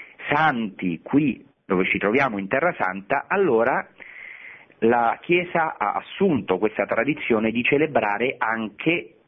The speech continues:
in particolare il cinquantesimo giorno, la festa, la solennità della Pentecoste. In particolare nel quarto secolo la pellegrina Egeria, così importante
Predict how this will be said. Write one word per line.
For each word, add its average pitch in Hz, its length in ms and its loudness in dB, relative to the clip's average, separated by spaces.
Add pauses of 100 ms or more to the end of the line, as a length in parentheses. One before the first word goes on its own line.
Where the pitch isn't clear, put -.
(140)
in 120 160 2
particolare 123 600 0
il 98 80 -4
cinquantesimo 117 680 -4
giorno, 90 560 -2 (140)
la 123 140 0
festa, 90 440 -2
la 95 120 0
solennità 98 600 -2
della 95 220 0
Pentecoste. 80 840 -4 (460)
In 190 260 2
particolare 120 840 0
nel 151 260 0
quarto 147 520 -2
secolo 92 520 0
la 92 140 0
pellegrina 120 440 0
Egeria, 110 640 0
così 98 240 -10
importante 98 880 -2